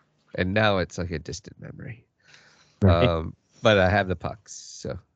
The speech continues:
Speaker 1: lots of, lots of pucking at the, uh, N H L drafts over the, over the years.
Speaker 2: Yes.
Speaker 1: And, uh,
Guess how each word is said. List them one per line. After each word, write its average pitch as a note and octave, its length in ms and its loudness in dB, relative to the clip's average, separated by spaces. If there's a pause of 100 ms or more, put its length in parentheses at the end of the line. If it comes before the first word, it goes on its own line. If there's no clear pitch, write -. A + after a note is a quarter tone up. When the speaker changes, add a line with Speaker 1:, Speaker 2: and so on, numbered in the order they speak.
(320)
Speaker 1:
lots F2 280 0
of, F2 100 -8 (160)
lots G#2 260 2
of F#2 100 -8
pucking D#2 440 -4
at E2+ 140 -8
the, D2+ 220 -6
uh, G1+ 180 -6
N F2+ 80 -10
H F2 180 -10
L - 80 -8
drafts - 520 -12 (200)
over - 260 -6
the, - 340 -12
over - 140 -8
the - 240 -12
years. - 240 -14 (380)
Speaker 2:
Yes. - 440 -4 (2250)
Speaker 1:
And, A2+ 360 2
uh, G#2+ 340 4